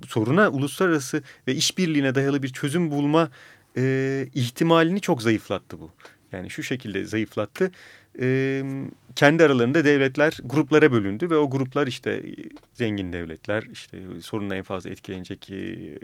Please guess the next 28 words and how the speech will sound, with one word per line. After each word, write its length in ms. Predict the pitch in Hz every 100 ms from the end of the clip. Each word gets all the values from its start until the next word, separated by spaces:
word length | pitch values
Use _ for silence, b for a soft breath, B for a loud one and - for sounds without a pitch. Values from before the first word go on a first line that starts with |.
| - - - - -
sıcak, 540 | - - 101 107 - -
e, 60 | 101 98 98 - - _ _ _ _ _ 107 _
tro-, 180 | - 110 _ _ _ _ -
iklim, 460 | - - 113 104 120 -
e, 60 | 101 95 95 95 - -
ülkeleri, 540 | 98 - 95 95 - -
ada 160 | 107
ülkeleri, 460 | 117 104 - 95 92
küçük 220 | - -
ada 120 | 101
ülkeleri 480 | 101 92 98 87 101 B B 123
ve 80 | 127
gelişmekte 540 | 131 131 131 127 127
olan 140 | 110 104
ülkeler, 300 | - 92 90
Çin, 200 | 107 92
Hindistan 460 | 101 92 - 95
vesaire 380 | 101 - 107 98
gibi 200 | 98 165 B B -
bunların 380 | 139 165 170 139
kamplara 480 | - 139 143 170 143
bölündüğü 400 | 123 104 135 175
ve 120 | 143
bunların 240 | 156 160
kendi 300 | - 151 180
aralarında 360 | 160 123 127 160
farklı 360 | - 135 135
farklı 420 | 131 143 131 143